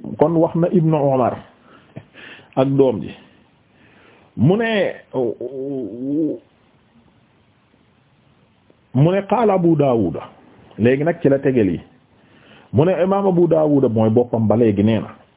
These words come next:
idaa kaanatil hijratu, bu dee ne tongo bi gàddaay bi lillaahi yàllaa tax, fa laysa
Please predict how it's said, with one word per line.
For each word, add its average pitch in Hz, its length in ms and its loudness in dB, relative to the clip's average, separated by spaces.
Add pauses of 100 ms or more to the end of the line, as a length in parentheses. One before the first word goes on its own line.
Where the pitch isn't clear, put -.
idaa 180 280 2
kaanatil 196 560 0
hijratu, 160 460 0 (1000)
bu 135 220 2
dee 196 180 0
ne 175 420 -2 (440)
tongo 147 380 2
bi 131 120 -2
gàddaay 127 440 0
bi 113 100 0
lillaahi 123 580 2
yàllaa 127 320 2
tax, - 160 -8 (340)
fa 143 120 0
laysa 143 440 0